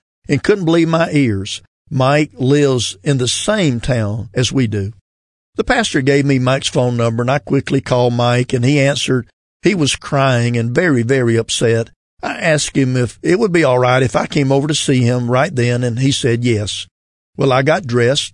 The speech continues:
flew out the door, drove to go to Mike's with my Bible in my hand and only a light jacket on, not thinking that it was thirty-four degrees outside. As I arrived at Mike's house, I parked the car,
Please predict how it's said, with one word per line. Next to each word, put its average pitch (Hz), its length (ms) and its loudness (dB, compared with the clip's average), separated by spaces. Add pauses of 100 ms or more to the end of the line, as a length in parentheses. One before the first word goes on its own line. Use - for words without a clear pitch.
(140)
flew 180 360 2
out 120 160 0
the 117 100 0
door, 120 400 0 (300)
drove 160 580 0
to 143 100 0
go 160 180 2
to 143 80 2
Mike's 156 560 -2 (180)
with 196 160 0
my 294 180 0
Bible 147 440 2
in 147 100 2
my 151 160 0
hand 120 500 0 (240)
and 147 300 0
only 202 320 0
a 135 140 0
light 139 400 0
jacket 180 500 0
on, 120 380 0 (120)
not 151 300 -2
thinking 135 600 -2
that 120 140 2
it 123 120 -2
was 117 240 -8
thirty-four 165 480 0
degrees 139 400 0
outside. 107 640 -2 (560)
As - 180 -2
I 160 260 -2
arrived 131 480 2
at 120 120 -2
Mike's 123 320 -2
house, 117 380 0 (100)
I 185 80 -4
parked 147 320 -4
the 143 100 -4
car, 107 400 -2